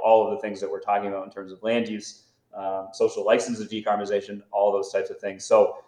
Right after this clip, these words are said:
that's been really interesting. We've also done a lot of work in, in Europe. So that Fit for fifty-five, um, you know, I'm very familiar with that. I think, you know, one thing I would say is, um, I think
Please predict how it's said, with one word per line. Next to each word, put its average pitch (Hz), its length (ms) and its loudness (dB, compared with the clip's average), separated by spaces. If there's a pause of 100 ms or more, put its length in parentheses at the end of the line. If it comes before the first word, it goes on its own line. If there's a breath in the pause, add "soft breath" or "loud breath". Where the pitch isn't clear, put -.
(100)
that's 117 200 6
been 120 140 0
really 117 180 4
interesting. 113 380 2
We've 107 160 -4
also 110 260 0
done 110 160 0
a 107 40 4
lot 104 180 6
of 98 80 0
work 107 240 -2
in, 101 200 -8 (100)
in 104 140 -14
Europe. 104 320 -2
So 107 140 -2
that 107 240 0
Fit 117 160 -6
for 104 100 -10
fifty-five, 110 600 0 (460)
um, 101 520 0 (320)
you 110 80 -8
know, 98 240 -4 (160)
I'm 107 160 -4
very 113 220 4
familiar 107 440 -2
with 101 120 -2
that. 104 340 2
I 113 60 6
think, 135 420 0 (520)
you 131 60 -8
know, 127 80 4
one 147 320 4
thing 147 200 4
I 135 100 6
would 131 160 2
say 123 540 4
is, 113 800 -4
um, 101 640 -4 (320)
I 120 80 2
think 123 640 -6